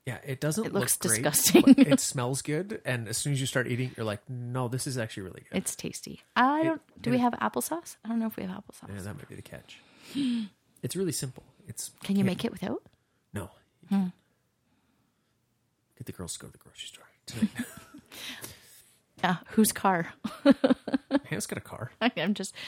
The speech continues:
Speaker 2: I was trying to make a segue to Maya blowing up
Speaker 1: Yeah.
Speaker 2: Kit.
Speaker 1: Our oldest <laughs> daughter bought a new car,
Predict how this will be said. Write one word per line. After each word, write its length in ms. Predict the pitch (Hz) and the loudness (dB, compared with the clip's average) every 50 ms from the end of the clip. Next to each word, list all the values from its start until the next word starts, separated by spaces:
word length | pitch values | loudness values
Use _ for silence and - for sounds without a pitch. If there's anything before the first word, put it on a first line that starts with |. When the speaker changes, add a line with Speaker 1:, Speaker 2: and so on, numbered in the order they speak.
| - - - - - _ | -12 -14 -16 -16 -4 _
Speaker 2:
I 60 | 190 190 | 0 2
was 160 | 190 190 - | 2 0 0
trying 200 | - 208 196 196 | 0 0 2 2
to 60 | 185 | 2
make 160 | 180 175 - | 0 0 0
a 60 | 180 | -2
segue 440 | - - - 170 170 165 170 165 165 - | 0 0 0 0 0 0 0 -2 0 0
to 160 | 175 165 170 | -2 0 0
Maya 300 | 165 160 165 165 165 160 | 2 2 2 2 0 0
blowing 380 | 156 - 160 156 156 156 156 | 0 0 0 0 0 0 0
up 80 | 151 - - | -2 -4 -6
Speaker 1:
Yeah. 40 | - | -6
Speaker 2:
Kit. 360 | - - 160 - - - - - - - | -4 -2 -2 -4 -4 -8 -14 -16 -8 -6
Speaker 1:
Our 160 | 127 120 - - | -4 -4 -4 -4
oldest 500 | - 143 143 143 135 113 - - - - | -2 -2 0 0 0 0 0 -2 -4 -6
<laughs> 20 | - | -6
daughter 260 | 107 101 98 101 101 | -4 -4 -4 -6 -8
bought 240 | - - 104 101 101 | -6 -6 -6 -6 -6
a 40 | 104 | -8
new 160 | 104 95 85 | -8 -10 -12
car, 480 | - - - - 85 73 78 104 113 | -14 -12 -10 -8 -8 -8 -8 -10 -12